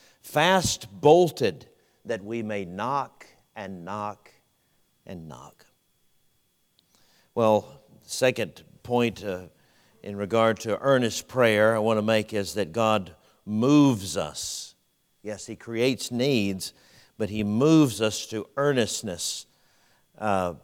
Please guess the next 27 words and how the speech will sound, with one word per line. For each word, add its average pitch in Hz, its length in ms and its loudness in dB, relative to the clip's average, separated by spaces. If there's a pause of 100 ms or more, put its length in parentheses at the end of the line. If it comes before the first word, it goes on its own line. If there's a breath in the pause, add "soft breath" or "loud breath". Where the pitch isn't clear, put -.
(140)
by 107 360 2 (240)
giving 107 400 0
us 92 240 -4
those 95 640 -2
needs. 85 600 -14 (1000)
And 92 80 -16
he 92 60 -10
moves 151 420 4
us 160 180 0
to - 180 0
earnestness, 113 600 0
as 98 160 -6
I 104 100 0
said 120 320 -4
before, 95 520 -4
because, 101 680 -6 (180)
or 101 140 -8
alluded 107 480 -4
to 98 120 -12
before, 92 520 -8 (400 soft breath)
he 120 140 -10
wants 120 580 -6
a 123 100 -10
real 98 600 -8
relationship 107 840 -12
with 65 140 -20
us. - 300 -20